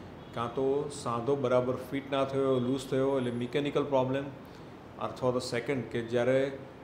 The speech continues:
સાંધાને body reject કરે, it's a metal,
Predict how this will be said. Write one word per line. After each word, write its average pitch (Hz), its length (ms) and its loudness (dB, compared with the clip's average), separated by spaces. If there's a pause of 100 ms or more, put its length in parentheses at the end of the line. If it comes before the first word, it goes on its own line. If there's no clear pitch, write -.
(120)
સાંધાને 131 680 0
body 123 340 2
reject 117 540 2
કરે, 90 140 -6 (460)
it's 131 260 -2
a 127 200 4 (640)
metal, 127 280 4